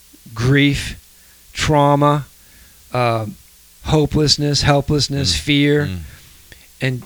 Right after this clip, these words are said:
Speaker 1: and Jesus is coming into it with these declarations that are huge. And like you said, he, you, you don't really have any, you don't have any other place to go and, you know, say, Oh, I,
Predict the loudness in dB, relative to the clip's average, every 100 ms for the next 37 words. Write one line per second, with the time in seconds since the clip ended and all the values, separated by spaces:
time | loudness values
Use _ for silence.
0 | -12 -10 -8 -2 0 0 0 0 -2 0
1 | 0 0 0 0 2 4 6 6 2 -6
2 | -20 -20 -8 0 0 0 -2 -2 0 2
3 | 2 0 -2 0 0 0 -2 -4 -6 -6
4 | -10 -14 -14 -18 -2 0 2 2 -2 0
5 | 2 2 0 -8 -16 -20 -20 -20 -20 -20
6 | -20 -20 -20 -20 -8 -2 0 2 0 0
7 | -2 2 2 2 -4 -20 -20 -20 -14 -10
8 | -10 -10 -16 -10 -6 -6 -6 -8 -8 -4
9 | -2 0 0 0 2 2 0 0 -2 -4
10 | -8 -6 -2 0 0 0 0 0 0 0
11 | -2 -6 -12 -16 -12 -12 -12 -6 0 2
12 | 0 -2 -4 0 2 0 -4 -10 _ _
13 | -14 -10 -8 -8 -6 -4 0 2 2 0